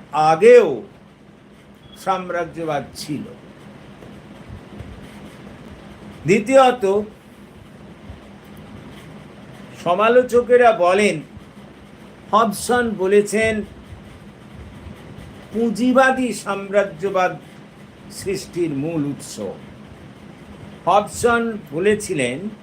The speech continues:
পুঁজিবাদী সাম্রাজ্যবাদ সৃষ্টির মূল উৎস,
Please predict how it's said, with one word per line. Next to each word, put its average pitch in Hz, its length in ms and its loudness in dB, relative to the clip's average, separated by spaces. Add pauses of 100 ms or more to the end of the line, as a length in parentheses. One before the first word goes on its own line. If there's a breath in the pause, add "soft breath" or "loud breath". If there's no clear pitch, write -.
(360)
পুঁজিবাদী 214 880 0 (280)
সাম্রাজ্যবাদ 180 840 -2 (120)
সৃষ্টির 165 540 -8
মূল 160 260 -4
উৎস, - 220 -16